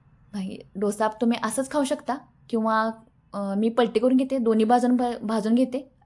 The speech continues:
अगदी कुरकुरीत खुसखुशीत डोसा झालता. बघा डोसा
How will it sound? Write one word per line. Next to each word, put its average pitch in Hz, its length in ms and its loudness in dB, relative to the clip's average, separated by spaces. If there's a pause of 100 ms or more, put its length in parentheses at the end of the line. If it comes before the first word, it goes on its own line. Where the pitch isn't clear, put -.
(180)
अगदी 208 260 -2
कुरकुरीत 254 380 0 (100)
खुसखुशीत 262 420 -4
डोसा 262 240 2
झालता. 220 320 0 (2250)
बघा 190 300 -8 (1600)
डोसा 202 280 -2